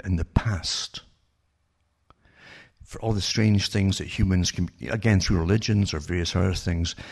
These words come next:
other reasons, people had been coerced or threatened or encouraged into doing certain things or behaving in certain ways, et cetera. You could get them to do it again.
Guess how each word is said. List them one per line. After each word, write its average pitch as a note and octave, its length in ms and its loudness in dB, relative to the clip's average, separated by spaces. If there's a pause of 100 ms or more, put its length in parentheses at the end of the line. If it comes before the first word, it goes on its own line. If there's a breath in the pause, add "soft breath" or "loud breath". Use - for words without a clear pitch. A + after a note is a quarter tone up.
(120 loud breath)
other F2 200 -4
reasons, F2 400 -4 (240 loud breath)
people E2+ 240 2
had E2 220 -2
been E2+ 220 -4 (220 loud breath)
coerced F#2+ 680 2
or F2 80 -6
threatened F2+ 640 -4 (460 loud breath)
or F#2+ 200 -2
encouraged A#2 680 0 (160)
into F2+ 420 0
doing E2+ 400 -2
certain E2 320 -2
things E2+ 220 -2
or - 20 0
behaving F2 360 2
in E2 100 2
certain E2 360 -2
ways, E2 280 -2
et D#2 100 -12
cetera. - 540 -4 (640 loud breath)
You F#2+ 80 0
could G2+ 100 0
get C#3 80 6
them G2 120 0
to G2 100 -2
do G#2+ 200 0
it G2 120 -4
again. F2+ 580 -4